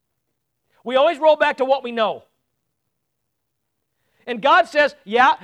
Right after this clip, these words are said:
and what I want you to know is what I can do, not what you can do." And if you know what I can do, you'll begin to, to, to, you know, the line is here. You'll begin to go north with him. You'll start to go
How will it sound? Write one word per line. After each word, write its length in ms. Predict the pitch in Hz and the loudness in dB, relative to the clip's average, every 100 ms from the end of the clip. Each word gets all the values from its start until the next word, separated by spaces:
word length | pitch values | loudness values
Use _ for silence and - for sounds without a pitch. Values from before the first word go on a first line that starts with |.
| - | -8
and 120 | 262 | -4
what 120 | 277 | -2
I 60 | 285 | -2
want 300 | 285 370 - | 0 -2 -4
you 80 | 285 | -12
to 40 | |
know 360 | 285 359 320 254 | -6 0 0 -2
is 120 | 262 262 | -6 -4
what 140 | 302 | 2
I 220 | 311 339 | 4 2
can 200 | 339 285 | 0 -6
do, 180 | 240 220 | -6 -4
not 200 | 226 277 | -2 -2
what 180 | 294 - | -4 -6
you 120 | 320 | -6
can 160 | 247 208 | -6 -8
do." 220 | 156 113 _ _ _ _ _ _ _ _ _ _ _ _ _ _ _ | -10 -12 _ _ _ _ _ _ _ _ _ _ _ _ _ _ _
And 80 | 262 | -6
if 80 | 220 | -4
you 200 | 330 392 | -4 0
know 180 | 381 | 0
what 120 | 359 339 | 2 2
I 180 | 392 415 | 0 -2
can 160 | 311 | -4
do, 180 | 277 277 - - | -6 -8 -10 -6
you'll 200 | 294 370 | -4 -2
begin 340 | 320 339 359 | -4 -4 -4
to, 160 | 311 240 | -6 -8
to, 340 | _ 311 277 _ _ | _ -4 -4 _ _
to, 180 | 294 - _ | -4 -4 _
you 100 | 277 | -6
know, 120 | 285 | -4
the 120 | 269 269 | -4 -4
line 260 | 302 349 | -2 -2
is 80 | 254 | -4
here. 240 | 330 339 - | -4 -4 -4
You'll 120 | 302 | -8
begin 260 | 330 330 311 | -6 -6 -6
to 60 | |
go 260 | 262 302 - _ _ | 0 0 0 _ _
north 420 | 247 285 330 311 - _ | -8 2 4 2 -2 _
with 140 | 240 | -6
him. 260 | 208 285 196 _ _ _ _ _ _ | -2 -4 -4 _ _ _ _ _ _
You'll 160 | 240 | -8
start 240 | 269 302 302 | -4 -2 -2
to 60 | |
go 320 | 285 302 269 | 0 0 0